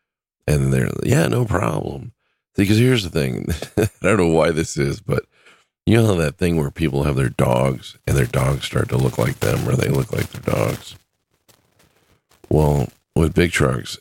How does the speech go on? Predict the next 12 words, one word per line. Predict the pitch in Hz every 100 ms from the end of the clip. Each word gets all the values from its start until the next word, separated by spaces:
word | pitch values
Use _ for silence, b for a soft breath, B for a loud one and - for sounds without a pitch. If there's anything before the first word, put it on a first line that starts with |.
| -
it's | -
the | 67
same | - 73 65
kind | 65
of | 58 -
thing. | 50 50 - - _ _ _ _ _ _ _ _ _ _ -
Big | 76
trucks | - 76 71
do | - 69
that | 58 53
too, | - 57 57 - -
okay? | - - - 65 -